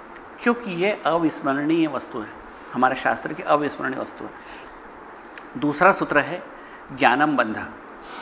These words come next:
ज्ञान बंधन है। जो आपको इंद्रियां आपके पास लेके आती हैं उसको हम ज्ञान बोलते हैं।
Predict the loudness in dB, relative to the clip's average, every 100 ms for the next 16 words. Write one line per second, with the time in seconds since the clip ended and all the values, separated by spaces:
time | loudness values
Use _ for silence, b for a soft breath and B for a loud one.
0 | B B B B B B -10 0 6 6
1 | 6 -2 -10 -14 -8 -2 -2 -2 -4 -10
2 | -14 -18 -18 -18 -18 -16 B B -12 2
3 | 4 6 6 4 2 2 4 4 4 6
4 | 8 8 4 2 4 4 2 -2 0 0
5 | 0 0 -4 -6 -10 -16 -18 -18 -18 -18
6 | -18 -18 -18 -8 -4 0 4 4 4 2
7 | 2 0 -4 -8 -12